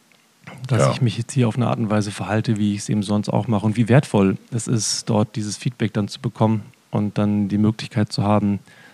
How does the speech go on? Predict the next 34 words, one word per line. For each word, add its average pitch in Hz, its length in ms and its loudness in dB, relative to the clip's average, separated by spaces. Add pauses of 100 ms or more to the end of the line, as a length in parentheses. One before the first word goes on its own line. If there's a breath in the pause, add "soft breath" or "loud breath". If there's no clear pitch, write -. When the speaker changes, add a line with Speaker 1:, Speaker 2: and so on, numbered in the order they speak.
(120)
Speaker 1:
das 117 180 -4
zu - 120 -10
ändern. 104 380 2 (320)
Im 156 120 4
Miteinander, 104 580 4 (720)
im 113 120 2
Miteinander, 104 420 2
in 135 200 4
Kommunikation, 120 680 2
in 120 120 0
Präsenz, 107 720 -2
im 117 180 0
Kontakt, 107 440 -4
so - 140 -4
etwas 110 260 -2
dann 104 320 -2 (920 loud breath)
zu, 104 340 -4
zu - 140 -6
besprechen. 107 500 -2
Und 107 80 2
das 107 100 2
ist 113 120 -2
eben 117 140 2
alles 113 200 0
andere 120 240 2
als 107 260 0 (1300)
unsexy. 117 680 0
Es 120 160 -6
ist 110 140 -4
total, 104 640 0
ich 127 100 -4
bekomme - 280 -2
das 107 100 -2
Feedback, - 480 -2